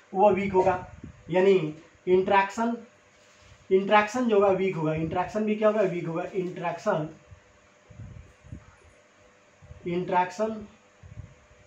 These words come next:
between metal and oxygen, metal and oxygen,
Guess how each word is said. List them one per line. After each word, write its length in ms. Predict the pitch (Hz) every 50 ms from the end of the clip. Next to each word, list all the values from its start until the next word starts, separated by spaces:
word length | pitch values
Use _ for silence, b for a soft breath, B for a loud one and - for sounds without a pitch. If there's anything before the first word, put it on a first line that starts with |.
| _ _ -
between 480 | 135 147 185 - 190 196 196 190 165 147 - - - - - - - - - - - - - - - - - _ _ _ _ _ _ _ _ _ _ _ _ _ _ _ _ _ _ _ _ _ _ - - _ _ _ _ - - - _ - 151 160
metal 340 | 175 190 196 202 240 240 220
and 220 | 190 185 185 185 - -
oxygen, 560 | 180 - - - - 165 156 147 156 131 120 - - - - _ _ -
metal 360 | 143 156 165 156 202 202 185 190
and 120 | 220 269 - - - _ _ -
oxygen, 540 | 151 151 151 - - 165 151 143 151 135